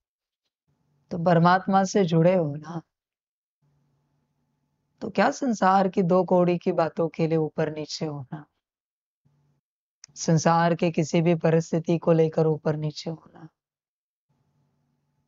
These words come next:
तुम अपने अपने स्थानों पर खुशी में रहो, मौज में रहो, आनंद में रहो,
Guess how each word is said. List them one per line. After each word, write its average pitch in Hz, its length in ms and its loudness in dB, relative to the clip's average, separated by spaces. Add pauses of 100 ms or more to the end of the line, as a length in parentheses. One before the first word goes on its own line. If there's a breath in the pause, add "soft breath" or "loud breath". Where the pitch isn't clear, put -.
(380)
तुम 226 120 -6
अपने 208 360 2
अपने 269 380 2
स्थानों 185 460 -2
पर 311 340 -6 (1080)
खुशी 226 360 -4
में 214 160 -6
रहो, 131 340 -10 (120)
मौज 185 400 2
में 160 120 -6
रहो, 131 340 -10
आनंद 202 440 2
में 156 220 0
रहो, 135 380 -12